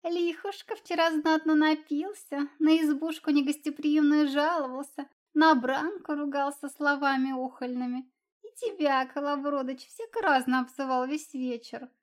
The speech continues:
Надоел до зубовного скрежета". И резко, без переходов, Никифория просительно заскулила. "Ты уж разберись, батюшка наш, мне ж перед Кощеем отчет держать. Что в докладной-то писать-то?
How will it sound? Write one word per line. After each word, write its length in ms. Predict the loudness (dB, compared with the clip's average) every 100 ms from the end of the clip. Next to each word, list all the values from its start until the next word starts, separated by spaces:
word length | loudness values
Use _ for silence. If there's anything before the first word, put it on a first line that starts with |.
| _ _ 0
Надоел 640 | 4 4 4 0 -2 -2
до 160 | -2 -4
зубовного 600 | -4 -4 -4 -6 -8 -10
скрежета". 840 | -16 -12 -8 -8 -8 -12 -10 -12 -12 _ _ _ _ _ _ _ -4
И 160 | -2
резко, 420 | 2 0 -2 -6
без 180 | -6 -6
переходов, 720 | -8 -6 -6 -4 -2 -2 -4 -6
Никифория 640 | -6 -6 -6 -4 -4 -6
просительно 640 | -6 -8 -8 -10 -8 -8
заскулила. 840 | -8 -14 -12 -10 -8 -10 -12 -14 -20 _ _ _ _
"Ты 80 | -2 0
уж 200 | 0 -2
разберись, 680 | -6 -6 -6 -4 -2 0 0
батюшка 600 | 2 0 -2 -8 -6 -2
наш, 440 | 2 2 0 -6 -10
мне 240 | -4 -4
ж 80 | -4
перед 280 | -8 -10 -2
Кощеем 520 | -2 -2 -4 0 0
отчет 440 | 0 -4 -6 -4 -4
держать. 580 | -8 -8 -6 -6 -6 _ _ _
Что 280 | -12 -6
в 100 | -4
докладной-то 720 | -4 -2 0 2 2 0 -2 -6
писать-то? 800 | -10 -8 -8 -8 -8 -10 -10